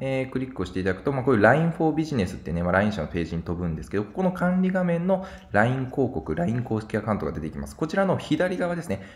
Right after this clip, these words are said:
ここのライン管理画面にログインをしていただいて、まあ、ご自身のラインのね、えー、メールアドレスとパスワードを入力していただくと、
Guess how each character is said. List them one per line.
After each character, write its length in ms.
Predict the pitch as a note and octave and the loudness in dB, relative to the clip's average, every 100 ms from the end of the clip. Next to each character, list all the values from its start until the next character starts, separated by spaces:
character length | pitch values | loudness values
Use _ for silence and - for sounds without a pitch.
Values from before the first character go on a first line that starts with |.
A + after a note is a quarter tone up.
| - | -20
こ 100 | - | -10
こ 120 | G3 | 0
の 100 | G#3 | 2
ラ 140 | E3 E3+ | 4 4
イ 60 | F3+ | 4
ン 80 | |
管 320 | F3+ F3+ F3 F3 | 2 0 0 0
理 100 | F3+ | 0
画 100 | F3+ | 0
面 180 | E3+ | 2
に 100 | F3 | 2
ロ 100 | D3+ | 2
グ 140 | B2 C3+ | 2 2
イ 20 | |
ン 60 | B2+ | 0
を 80 | |
し 40 | A#2 | 0
て 100 | A2+ | -2
い 60 | |
た 120 | A2 A#2+ | -2 -2
だ 80 | |
い 80 | C3+ | 0
て、 80 | D#3+ | 4
ま 80 | D#3 | 4
あ、 20 | |
ご 120 | A2 | 4
自 140 | A#2+ B2+ | 2 0
身 80 | |
の 60 | F2+ | 2
ラ 120 | F2 | 2
イ 40 | F2 | 2
ン 60 | |
の 40 | F#2+ | 0
ね、 160 | A#2+ - - | -2 -6 -2
え 340 | F2 F2+ F2 F2 | 4 6 6 4
ー、 20 | |
メ 200 | F2+ F#2+ | 4 6
ー 20 | |
ル 120 | F#2+ | 6
ア 60 | F#2+ | 6
ド 80 | F#2 | 4
レ 120 | F2+ | -2
ス 80 | - | -2
と 140 | E3+ | -2
パ 140 | - | -2
ス 120 | G2 G#2+ | 0 2
ワ 80 | |
ー 20 | F2+ | 4
ド 60 | |
を 40 | E2+ | 2
入 160 | F2+ | 0
力 220 | F#2 F2+ | 0 -2
し 80 | F#2 | -4
て 80 | G#2+ | -4
い 60 | G2+ | -4
た 80 | |
だ 100 | B2 | -4
く 120 | C#3 - | -6 2
と、 180 | A3 | 2